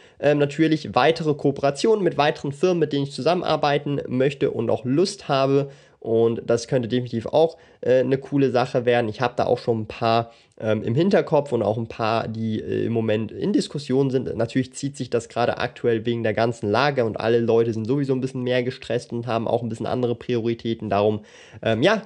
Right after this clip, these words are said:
Geduld, äh, stay patient und man muss da nichts, äh, erzwingen und herumstressen.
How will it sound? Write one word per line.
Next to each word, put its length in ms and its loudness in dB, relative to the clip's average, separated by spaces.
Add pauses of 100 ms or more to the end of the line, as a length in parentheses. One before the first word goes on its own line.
Geduld, 440 2 (320)
äh, 240 4
stay 340 0
patient 640 -2
und 480 2
man 180 0
muss 180 0
da 100 0
nichts, 380 -6
äh, 240 0
erzwingen 480 -2
und 260 -8
herumstressen. 800 0